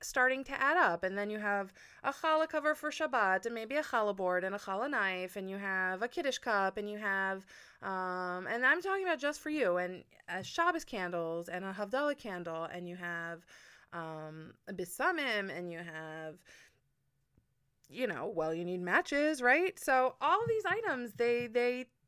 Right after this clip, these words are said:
they add up. And I think to live, um, a lifestyle of a frum Jew, you definitely need stuff.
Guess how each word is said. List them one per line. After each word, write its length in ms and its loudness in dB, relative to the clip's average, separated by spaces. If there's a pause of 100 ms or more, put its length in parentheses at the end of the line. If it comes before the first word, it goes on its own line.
they 200 4
add 240 0 (180)
up. 240 2
And 360 -2
I 100 4
think 340 -4
to 160 -6
live, 380 0 (540)
um, 500 2 (280)
a 100 4
lifestyle 800 6
of 160 2
a 80 -4
frum 260 -4
Jew, 140 -6
you 180 -2
definitely 640 0
need 380 -4 (680)
stuff. 720 0